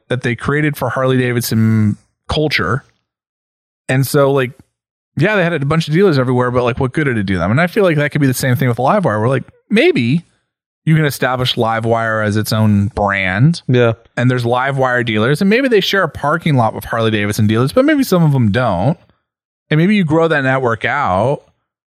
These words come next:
Speaker 2: So maybe the answer here is to have it at a Harley dealership and have a Livewire specialist there. That's all they do. They're just a brand ambassador for Livewire, and that's the only person that talks about them.
Speaker 1: Maybe.
Speaker 2: Right? Because then they speak the language properly. Then they give you the,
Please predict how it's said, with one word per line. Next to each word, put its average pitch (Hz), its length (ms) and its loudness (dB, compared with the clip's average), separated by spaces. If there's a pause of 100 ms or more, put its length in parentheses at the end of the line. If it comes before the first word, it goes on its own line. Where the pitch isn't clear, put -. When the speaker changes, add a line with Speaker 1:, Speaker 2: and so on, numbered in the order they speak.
(200)
Speaker 2:
So 165 60 0
maybe 196 200 2
the 185 100 2
answer 160 300 2
here 156 200 4
is 139 120 0
to 139 120 2
have 143 220 4
it 131 60 0
at 120 100 2
a 117 60 4
Harley 113 280 4
dealership 113 400 2
and 113 120 -2
have 117 240 2
a 113 140 2
Livewire 113 540 2
specialist 98 640 0
there. 90 220 0 (300)
That's 117 120 -2
all 123 160 0
they 117 140 2
do. 101 240 2
They're 110 100 2
just 120 160 -2
a 131 60 0
brand 123 260 0
ambassador 120 460 2
for 127 160 0
Livewire, 101 520 2
and 104 140 2
that's 113 140 0
the - 100 -8
only 143 220 2
person 123 260 0
that 110 80 2
talks 104 260 0
about 87 220 2
them. 90 260 -4
Speaker 1:
Maybe. 190 420 2 (680)
Speaker 2:
Right? 139 140 2
Because 127 240 2
then 156 180 2
they 151 120 4
speak 135 240 -2
the 135 80 0
language 127 360 2
properly. 117 420 2
Then 120 200 2
they 117 340 2 (460)
give 123 200 4
you 127 120 2
the, 110 360 2